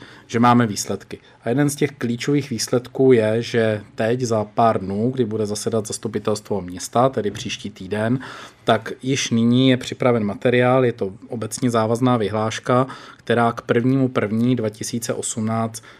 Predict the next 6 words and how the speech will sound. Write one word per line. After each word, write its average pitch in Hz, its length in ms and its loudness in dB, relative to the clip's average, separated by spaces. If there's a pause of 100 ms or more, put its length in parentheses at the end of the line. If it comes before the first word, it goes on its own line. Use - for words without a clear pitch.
(160)
upraví 156 520 2
koeficient 127 800 2
daně 120 300 2
z 117 60 -4
nemovitosti 117 600 -2
tak, 104 420 -6